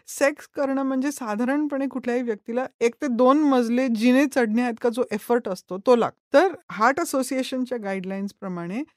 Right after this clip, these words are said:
जर तुम्ही कम्फर्टेबली दोन जिने चढू शकत असलात, तर तुम्ही, तुम्हाला सेक्स करायला काय हरकत नाही. आता डायबिटीस आणि हार्ट डिसीज आणि ह्या प्रोसिजरमध्ये काय कॉम्प्लिकेशन असू शकतं,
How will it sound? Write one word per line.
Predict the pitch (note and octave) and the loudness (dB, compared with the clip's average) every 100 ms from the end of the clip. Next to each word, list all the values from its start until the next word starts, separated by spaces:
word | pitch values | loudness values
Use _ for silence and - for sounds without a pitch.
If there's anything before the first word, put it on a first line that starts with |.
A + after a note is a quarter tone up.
| _ _ - A3 | _ _ -10 -6
जर | G3+ C4 D4+ D4 | 4 4 4 -2
तुम्ही | D4+ | -4
कम्फर्टेबली | D4 A3+ A#3 C4 C4+ C4 C#4 | -2 -4 -2 -2 -2 -2 -2
दोन | A3+ A3 A#3 A#3 | 2 2 2 0
जिने | A3 G#3+ G#3+ | -2 -6 -6
चढू | A3 G#3+ | -4 -4
शकत | B3 A3 - - | -4 -6 -12 -14
असलात, | E3 - D3+ G#3 D#4 - | -14 -12 -8 -8 -10 -12
तर | B3+ B3 | -12 -6
तुम्ही, | A#3+ C4 | -4 -4
तुम्हाला | A#3+ A#3 A3+ C4+ | -4 -4 -2 -4
सेक्स | - G#3+ - | -4 -8 -8
करायला | - F#3+ F#3+ | -12 -10 -10
काय | G3 C4+ | -8 -6
हरकत | B3 F#3+ - A3 F#3+ | -4 -4 -2 -4 -4
नाही. | F3 D3+ - _ _ - | -8 -8 -16 _ _ -12
आता | A#3 D4+ D#4+ - _ - | -6 -2 -2 -4 _ -12
डायबिटीस | G3+ F3+ F#3 G3 A3 C#4 D4+ D4+ C#4 | -10 -2 0 0 0 -2 -4 -6 -4
आणि | C4+ | -4
हार्ट | C4+ A#3 G#3+ | -4 -4 -6
डिसीज | G3+ F#3+ G3 G3 - | -4 -6 -8 -12 -8
आणि | A3 A#3+ | -4 -2
ह्या | A#3+ B3 | 0 -2
प्रोसिजरमध्ये | A#3+ A3+ A3+ G#3 G#3+ A3+ B3+ | -2 -4 -4 -4 -2 -2 -4
काय | B3+ C4 C#4+ | -4 -4 -2
कॉम्प्लिकेशन | B3 A3 G#3+ G3 G3 G3+ | -4 -4 -6 -8 -10 -10
असू | G#3 G3+ | -10 -12
शकतं, | - F3+ - | -14 -16 -16